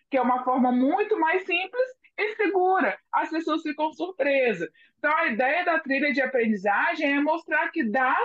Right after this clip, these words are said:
sim, é lógico, que eu não tô aqui no mundo de Alice, né, dizendo que vai ser simples, maravilhoso, super fácil, não é, é um desafio, mas é sim possível enxugar os custos dessa, dessa relação trabalhista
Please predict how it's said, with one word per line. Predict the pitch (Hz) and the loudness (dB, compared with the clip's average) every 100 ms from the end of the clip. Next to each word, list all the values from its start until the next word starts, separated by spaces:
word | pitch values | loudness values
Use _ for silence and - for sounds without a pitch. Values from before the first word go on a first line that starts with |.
| 480 | -4
sim, | - 254 269 - | 0 2 0 0
é | 208 | 0
lógico, | 214 190 196 214 226 269 - 339 - _ _ - | 2 2 2 2 2 -2 -2 -4 -4 _ _ -2
que | |
eu | 233 | 0
não | 226 | 2
tô | 226 | 2
aqui | 220 214 233 | 0 0 2
no | 226 | 4
mundo | 220 226 214 | 4 4 2
de | 185 | 2
Alice, | 196 190 196 277 330 | 2 2 0 -2 -2
né, | 262 233 | -2 -2
dizendo | 180 202 190 202 | -2 -2 -2 -6
que | 214 | -4
vai | 190 202 | 0 0
ser | 208 196 | 0 -2
simples, | - 233 233 220 220 | 0 0 2 0 2
maravilhoso, | 208 202 202 196 190 202 | 2 0 -2 0 0 0
super | 190 220 196 214 | -4 -8 -6 -6
fácil, | - 196 175 196 240 302 | 0 2 4 2 -2 0
não | 240 | 2
é, | 170 160 185 277 _ _ _ | 2 2 0 -4 _ _ _
é | 180 | -2
um | 190 175 | -2 0
desafio, | 180 185 - 185 185 196 294 - _ _ | 0 -2 -2 0 2 2 0 -4 _ _
mas | 349 320 320 302 | -2 0 2 0
é | 294 381 | 0 -2
sim | - 302 370 | -2 -2 -2
possível | 339 302 - 262 254 349 330 262 | -4 -4 -4 -2 0 2 2 2
enxugar | 277 370 - 403 254 214 240 330 | 2 0 0 2 2 2 2 0
os | 370 | -2
custos | - 262 285 403 427 247 214 | -2 0 2 2 0 -6 -2
dessa, | 175 208 214 220 | 0 0 0 -2
dessa | 175 202 202 | 0 -2 0
relação | 226 202 190 202 190 | 0 0 -2 -4 -2
trabalhista | 185 170 170 185 269 392 269 | -2 0 -2 -2 -2 -2 -4